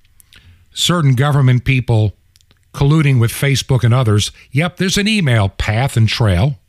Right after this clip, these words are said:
Even Doctor Fauci had communication. See, he never had been in this position of such scrutiny by the world. And he forgot that those text messages and emails you send,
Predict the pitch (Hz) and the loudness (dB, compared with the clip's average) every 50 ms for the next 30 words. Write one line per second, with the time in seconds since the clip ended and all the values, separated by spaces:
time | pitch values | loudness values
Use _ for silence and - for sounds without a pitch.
0 | _ _ _ _ _ _ _ _ _ _ _ _ _ _ _ _ _ _ _ _ | _ _ _ _ _ _ _ _ _ _ _ _ _ _ _ _ _ _ _ _
1 | _ _ _ _ _ _ _ _ _ _ _ _ _ _ _ _ _ _ _ _ | _ _ _ _ _ _ _ _ _ _ _ _ _ _ _ _ _ _ _ _
2 | - 147 160 190 175 165 135 151 156 151 - - 143 120 - 175 190 220 220 - | -6 -4 -2 -2 0 0 0 0 0 -2 -2 -2 -2 -2 -2 -2 -4 -2 -2 -4
3 | - 95 78 62 - - _ _ _ - - 131 120 - - 135 127 113 113 - | -4 -4 -4 -6 -8 -14 _ _ _ -6 -4 -4 -4 -2 -2 0 0 0 0 -2
4 | - 131 127 117 - 110 101 104 - 185 180 - - - - - - - - 190 | -2 -2 -2 0 0 0 0 0 0 -2 -4 -4 -6 -10 -14 -20 -12 -6 -4 -2
5 | 185 202 226 233 208 208 175 143 131 160 156 143 131 120 120 - - - 127 110 | -2 -2 -2 -2 -2 -2 -2 -2 -2 0 0 0 0 0 0 -2 -2 -2 -2 -2
6 | 98 101 131 147 131 - - 127 113 107 101 90 - - 120 110 - - - - | 0 0 -2 -2 -2 -2 0 0 0 0 0 -2 -2 -2 -2 -2 -2 -4 -6 -6
7 | - - - - - - - 175 165 - - 117 107 101 101 95 104 104 92 95 | -6 -6 -6 -6 -6 -4 -2 -2 -2 0 0 0 0 0 0 0 0 0 2 2
8 | 98 95 85 - _ _ - - - 127 120 151 202 190 147 64 57 - - - | 0 0 -2 -4 _ _ -12 -6 -2 -2 0 0 0 -2 -4 -4 -6 -10 -16 -20
9 | - - _ _ _ _ _ _ _ _ _ - - _ _ _ _ _ _ - | -20 -20 _ _ _ _ _ _ _ _ _ -20 -20 _ _ _ _ _ _ -6
10 | - 113 123 143 147 - 143 123 104 123 139 156 98 78 - - 110 98 92 - | -2 0 0 0 0 0 -2 -2 0 -2 -2 -2 -4 -6 -4 -2 -2 0 -2 -4
11 | - - - - - _ _ _ _ _ _ _ _ _ _ - 120 117 156 202 | -8 -20 -20 -20 -20 _ _ _ _ _ _ _ _ _ _ -4 -2 -2 0 0
12 | 208 214 214 202 196 156 - - - _ - - 175 180 - - - 147 143 131 | 0 0 0 0 0 0 -2 -4 -8 _ -8 -6 -4 -4 -4 -4 -2 -2 0 0
13 | - 143 120 107 123 131 127 127 110 - 101 92 120 147 160 143 147 147 143 143 | -2 -2 -2 0 0 2 2 0 0 0 0 0 2 2 0 0 0 0 0 0
14 | - - 143 135 - - 147 139 131 135 135 127 | 0 0 0 0 0 0 -2 -2 -2 -2 -4 -6